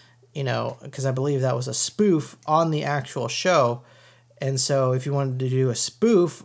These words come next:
of the show that was on the show, you know, that might be tongue-in-cheek enough to where it could be like, "Ah, that's hilarious."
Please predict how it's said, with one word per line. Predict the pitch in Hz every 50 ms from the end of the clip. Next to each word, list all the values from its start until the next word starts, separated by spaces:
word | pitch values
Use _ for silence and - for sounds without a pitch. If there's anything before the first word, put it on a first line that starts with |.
| _ _ -
of | 143 147 151 147 135 131 127 123 127
the | 127 127 123 123
show | - - - - 180 175 160 143 135 131 127 127 135
that | 131 127 120 117
was | 123 123 127
on | - 160 175 208 226 196
the | 143 120
show, | - - 139 120 113 113 120 131 127 - _ - - - - _ _ -
you | 156 143
know, | 135 131 123 117 117 123 135 139
that | 143 143 151 160
might | 151 151 147 143
be | 151 147
tongue-in-cheek | 131 - - 156 151 151 147 135 127 - 156 147 -
enough | 151 135 143 143 135 131 - -
to | - 147
where | 143 139 139 135 135 131 131 127 - - _ _ _ _ _ _ _
it | - 160 135
could | 156 147
be | 147 147
like, | 139 147 147 - -
"Ah, | 208 214 208 202 190 165 151 143
that's | 131 139 156 151 - - - - -
hilarious." | 139 139 160 165 151 139 123 113 - -